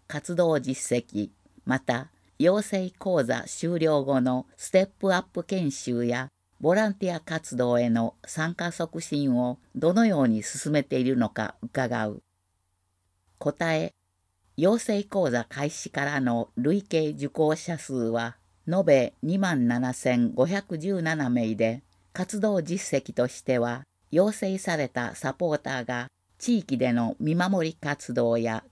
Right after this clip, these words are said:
声かけなど、生活の中で無理のない範囲で支援を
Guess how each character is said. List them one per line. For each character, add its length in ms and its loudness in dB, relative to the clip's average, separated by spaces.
声 200 2
か 140 -4
け 160 -2
な 180 0
ど、 220 -2
生 260 4
活 280 -2
の 160 -2
中 320 -2
で 300 -2
無 160 2
理 140 0
の 160 2
な 180 2
い 120 -8
範 280 0
囲 160 2
で 220 -2
支 200 -2
援 280 4
を 200 0